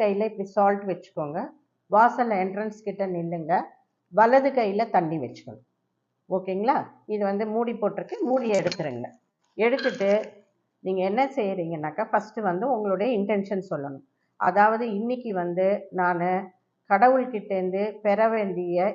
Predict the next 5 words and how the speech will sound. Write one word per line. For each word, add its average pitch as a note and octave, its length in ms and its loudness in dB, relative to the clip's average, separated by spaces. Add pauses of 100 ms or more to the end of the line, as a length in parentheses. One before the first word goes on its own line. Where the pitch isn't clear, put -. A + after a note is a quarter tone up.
(140)
எல்லாவற்றையும் G#3 840 2
பெறறதுக்கான F#3 760 -2 (500)
என்னுடைய F#3 340 0 (160)
கதவுகள் A3 500 2
வந்து F3+ 260 -2